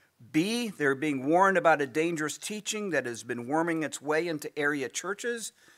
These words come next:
C, they're being praised not only for growing in the faith, but also for standing firm against persecution.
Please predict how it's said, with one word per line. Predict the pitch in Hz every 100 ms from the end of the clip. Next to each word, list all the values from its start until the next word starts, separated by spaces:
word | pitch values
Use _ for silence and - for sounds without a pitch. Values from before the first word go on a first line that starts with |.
| _ - - _ _
C, | - - 175 220
they're | 226 196 170
being | 165 156
praised | 147 180 190 185 156
not | 170
only | 170 185 175
for | - 143
growing | 139 165 190 190
in | 175
the | 160
faith, | - 196 208
but | 156
also | 156 165 -
for | 143 143
standing | - 170 170 165
firm | 147 - 165
against | 156 143 143 -
persecution. | 147 - 117 - 220 247 233 226